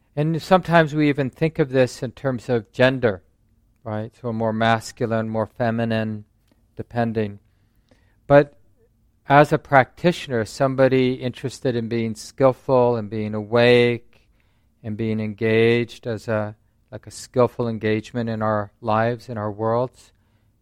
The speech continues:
in our communities, we really need both. We really need this balance. And so it's gonna look different, like, how we practice is gonna look different depending on our inclination. And it's not like we have to get rid of our strength,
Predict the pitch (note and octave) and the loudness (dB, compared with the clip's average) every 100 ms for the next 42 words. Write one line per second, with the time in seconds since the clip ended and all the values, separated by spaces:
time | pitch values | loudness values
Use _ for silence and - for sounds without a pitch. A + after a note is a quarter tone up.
0 | _ A2+ G#2 - A2+ A2 A#2 A#2 C3 C3+ | _ -8 -8 -8 -8 -6 -2 -2 -2 -6
1 | - _ _ _ _ _ A#2+ A#2+ C#3 C#3+ | -20 _ _ _ _ _ -2 4 6 6
2 | C3+ B2+ A#2+ A#2+ A#2+ - _ B2 C#3 F#2+ | 2 0 0 0 -2 -6 _ 2 2 0
3 | _ - A2+ A2+ A#2+ A#2+ A2+ A#2 G#2+ G#2+ | _ -8 -6 -4 -2 -2 -4 -6 -8 -12
4 | - - A2 A2+ G#2 G2 - - _ _ | -10 -4 -4 -2 -8 -12 -20 -20 _ _
5 | _ _ _ _ _ _ C3 B2 E3 D3 | _ _ _ _ _ _ -6 0 2 2
6 | - - C#3 C3 D#3 - - - B2+ A#2+ | 2 -2 2 4 2 2 -4 -4 -4 -4
7 | - C3+ B2+ B2 A2+ - C3 C#3+ - B2 | -2 2 4 2 -4 0 2 0 -4 -6
8 | C3+ A2+ B2+ A#2 A2+ D#3 - A2 - G#2+ | -6 -10 -6 -4 -4 -6 -6 -10 -8 -14
9 | - A2+ B2+ A#2+ A#2+ A#2 A2 A2 A2 A2 | -14 -10 -6 -4 -4 -4 -4 -4 -6 -12
10 | _ _ _ _ _ B2 A#2+ A2+ - B2 | _ _ _ _ _ -4 -2 -2 -6 -2
11 | A2+ B2+ - C3+ C3 C3+ - D3+ D#3+ F3+ | 0 -2 -2 -2 0 0 -2 -2 0 0
12 | F#3 D#3 C#3 C#3+ - B2+ C3+ B2 C3 C#3+ | -2 -2 -2 -2 -4 -2 -2 0 0 2
13 | C3 A2+ G#2 - - F3+ A#2+ F2+ | 4 2 0 -10 0 2 2 -4